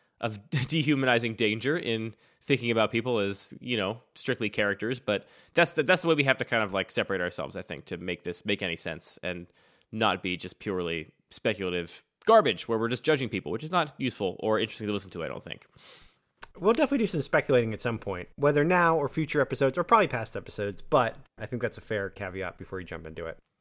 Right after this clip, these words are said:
Speaker 1: Yeah. So, I mean, I, I have a lot to say about my relationship with Kanye West's music, but I wanted to give you a chance, Matt, if you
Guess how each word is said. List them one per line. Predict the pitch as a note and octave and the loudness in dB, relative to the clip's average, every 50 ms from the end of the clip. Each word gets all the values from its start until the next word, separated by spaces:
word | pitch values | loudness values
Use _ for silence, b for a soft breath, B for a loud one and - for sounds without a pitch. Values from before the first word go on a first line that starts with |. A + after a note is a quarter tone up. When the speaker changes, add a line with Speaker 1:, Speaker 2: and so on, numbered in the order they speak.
| B B B B | B B B B
Speaker 1:
Yeah. | - B2+ A#2 G#2 F#2+ F2 - - _ B B B | 2 4 6 6 4 2 -2 -10 _ B B B
So, | - - A3+ | 6 8 8
I | - - | 10 10
mean, | G3+ G#3 G3+ - | 8 6 4 4
I, | - E3 - - - _ _ _ _ _ _ | 4 2 2 0 -6 _ _ _ _ _ _
I | - F3+ G#3 A#3+ | 8 10 10 10
have | A3+ G#3+ F#3 | 8 8 8
a | |
lot | F3+ E3+ E3 | 8 6 6
to | C#3 C3 | 6 2
say | - D3 B2 A2+ | 2 4 4 4
about | G#2 G2+ G2+ F#2+ F#2 F2+ F#2 - - _ _ _ _ - | 6 6 6 6 6 4 2 0 -4 _ _ _ _ -10
my | A#2 G#2+ A2 A2+ A#2+ | -2 2 4 6 6
relationship | A#2+ A#2 A2+ A2 G#2 - - G#2 G2 - G2+ F#2 - | 6 6 4 2 2 0 -2 -6 -2 -2 -2 -2 -2
with | G2 F#2+ - - | -4 -8 -8 -6
Kanye | - - A2 G#2 G2+ G2+ G2 F#2+ | -2 0 2 2 2 2 2 2
West's | F#2 F#2+ F#2+ F#2 - - - | 4 2 2 2 0 -6 -8
music, | G2+ F#2+ F2+ F#2+ F#2 F2+ F2 - E2+ D2 - - - - | -6 -6 -4 -2 -2 -2 -4 -4 -6 -6 -6 -10 -16 -18
but | - G2 F2+ G#2 G2 F#2+ F2+ - - | -12 -2 2 4 4 4 4 2 4
I | - A#2 | 4 4
wanted | C3 D3 D3 C3+ | 6 6 4 2
to | B2+ | 2
give | A#2 A#2 A2+ | 0 0 2
you | A#2 B2+ | 4 2
a | C3 | 2
chance, | - - A#2 G2+ F#2+ - - | 2 0 -2 -2 -2 -2 -2
Matt, | G2 F2+ - | -2 -2 -2
if | D#2+ - - G#2+ | -4 -6 -4 -4
you | A2 A2 A2 A2 A2 G#2+ G#2+ G#2 | -2 0 2 2 2 2 0 -2